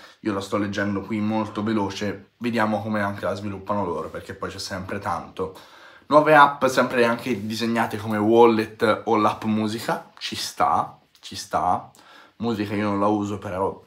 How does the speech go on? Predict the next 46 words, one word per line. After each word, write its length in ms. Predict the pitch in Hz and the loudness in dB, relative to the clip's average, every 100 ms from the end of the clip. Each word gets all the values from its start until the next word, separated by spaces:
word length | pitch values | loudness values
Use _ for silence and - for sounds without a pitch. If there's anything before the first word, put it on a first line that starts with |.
| - | 2
ha 140 | 123 | 4
dei 160 | 117 110 | 6 2
problemi 480 | 104 107 101 101 123 | -2 -4 -2 -2 -4
per 240 | - 98 | -6 -10
quanto 380 | - 98 98 104 | -4 -4 -2 -2
l'ho 120 | 95 | -2
usata, 480 | 98 95 80 - 95 | -2 -4 -6 -4 -8
perché 260 | - - - | -8 -12 -10
l'ho 100 | 87 | -10
usata 360 | 92 90 95 | -8 -10 -10
per 160 | 98 95 | -14 -12
un 120 | 92 | -10
annetto 420 | 90 98 101 - | -8 -8 -10 -10
buono 340 | 95 92 92 92 | -6 -4 -4 -4
e 40 | |
ha 80 | 95 | -6
dei 200 | 95 104 | -6 -8
problemi 500 | - 98 95 98 98 - - - _ | -8 -8 -6 -8 -10 -16 -20 -20 _
che 140 | - 117 | -8 -8
si 140 | - | -6
possono 320 | 110 - 104 | -6 -4 -2
migliorare 680 | 104 98 104 104 104 90 - _ _ _ | 0 0 2 2 0 -4 -14 _ _ _
tranquillamente, 1000 | 117 101 101 113 110 98 95 104 95 - | -8 -6 -4 -2 -2 -4 -6 -6 -6 -10
quindi 360 | - 82 87 82 | -16 -12 -10 -12
ci 140 | - - | -16 -18
sta. 360 | - - 90 - - - - - - - _ | -10 -8 -8 -10 -18 -20 -20 -18 -18 -18 _
Il 180 | - 156 | -4 -2
nuovo 520 | 156 147 143 143 131 | 0 2 6 6 4
CarPlay, 840 | 127 127 - 127 120 107 120 143 - - _ _ _ _ _ _ _ _ _ _ _ _ _ | 0 -2 0 4 6 6 2 -4 -12 -20 _ _ _ _ _ _ _ _ _ _ _ _ _
che 160 | - 101 | -10 -6
non, 400 | 101 104 101 101 | -4 -2 -2 -2
non 220 | 104 104 | -2 -2
ne 120 | 101 | -2
ve-, 320 | 98 - 110 | -2 -2 -6
si 240 | - - 110 | -8 -6 -4
dice, 320 | 104 101 - | -4 -4 -6
ma 140 | 90 | -6
io 100 | 90 | -8
non 140 | 92 90 | -8 -6
ne 100 | 92 | -6
vedo 200 | 95 87 | -4 -6
il 100 | 87 | -4
senso, 340 | 110 104 101 | -4 -4 -6
perché 180 | 87 - | -10 -6
alla 140 | 87 | -4
fine 260 | 85 107 | -4 -6